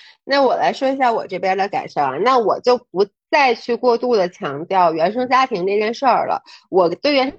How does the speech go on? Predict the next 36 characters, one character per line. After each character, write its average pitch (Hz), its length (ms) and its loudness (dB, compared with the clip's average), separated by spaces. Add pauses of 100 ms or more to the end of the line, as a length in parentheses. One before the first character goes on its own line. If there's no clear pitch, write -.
生 269 160 -4
家 262 140 2
庭 226 180 -2
的 196 240 2
态 240 240 0
度 202 80 2
跟 220 140 -2
姥 202 180 2
姥 - 120 -4
是 185 140 -8
一 175 60 -4
样 185 460 0
的， - 160 -2 (260)
因 269 160 -4
为 339 80 4
我 269 300 0
爸 233 180 2
也 185 160 0
是 202 80 -16
属 190 60 -2
于 139 40 -6
脾 - 200 -10
气 196 100 -2
不 196 160 -2
好 180 320 -2
嘛， 107 140 -8
然 139 120 0
后 233 80 4
我 226 160 2
每 233 260 0
一 - 140 -14
次 247 140 -10
在 233 140 2
发 240 260 0
脾 - 180 -12
气， 175 160 -12